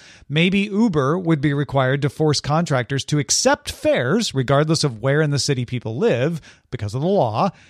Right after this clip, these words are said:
It seems like sound legislation to prohibit drivers from avoiding some economically depressed parts of time. However, if the legislation requires Uber to enforce the rule,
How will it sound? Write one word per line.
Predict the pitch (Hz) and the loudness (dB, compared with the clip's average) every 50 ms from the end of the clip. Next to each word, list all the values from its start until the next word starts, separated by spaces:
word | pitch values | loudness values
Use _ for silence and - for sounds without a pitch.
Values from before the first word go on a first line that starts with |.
| _ _ _ - | _ _ _ -8
It | 151 - | -6 -4
seems | - 240 269 285 240 190 | 0 0 0 0 0 0
like | 180 180 175 - - | 0 0 0 0 -2
sound | - - 214 240 269 277 254 | -2 0 0 0 0 0 0
legislation | 220 208 180 190 185 - - 202 190 165 156 165 156 | -2 -2 -2 -2 -2 0 0 0 0 2 0 -2 -4
to | 156 | -4
prohibit | - 156 139 123 180 226 247 190 | -2 -2 0 2 2 2 2 0
drivers | - 160 156 156 156 139 151 143 - - - _ | 0 2 2 2 2 0 -2 -4 -4 -6 -10 _
from | - - 180 175 165 151 165 - - | -8 -2 0 0 0 0 -4 -4 -2
avoiding | 165 156 127 131 151 214 277 269 180 135 139 185 196 170 _ | 0 0 0 2 2 2 2 0 0 -2 -2 -2 -4 -4 _
some | - - 165 160 147 | -6 -2 0 0 0
economically | 151 151 151 - 151 139 135 131 131 131 - 135 135 | 0 -2 -2 -2 -2 -2 -2 -2 -2 -4 -4 -4 -4
depressed | 120 127 - - 143 131 120 - - | -4 -4 -4 -2 -2 -2 -2 -4 -6
parts | - - 135 131 120 - | -4 -2 -2 -2 -2 -4
of | 117 - - | -8 -8 -4
time. | - 127 117 107 110 123 165 160 - - - - - | -2 -2 -2 -2 -2 -4 -6 -6 -8 -10 -20 -14 -2
However, | - 185 208 240 240 190 185 190 202 214 _ _ - | 0 2 2 2 2 2 0 0 0 -2 _ _ -4
if | - 254 254 - - | 0 0 0 0 2
the | 196 185 | 0 2
legislation | 175 170 165 143 156 143 - 156 147 143 - - 135 131 | 4 4 2 2 0 -4 -2 0 0 0 0 -2 -6 -6
requires | 127 123 - - 135 131 131 117 127 | -8 -8 -4 -2 0 0 0 0 0
Uber | 135 120 131 123 | -2 -2 -2 -2
to | 123 117 | -2 -2
enforce | 120 117 - 226 285 277 - | -4 -2 0 0 2 2 2
the | - 175 | 0 0
rule, | 131 131 127 127 143 165 - | 0 2 2 2 2 0 0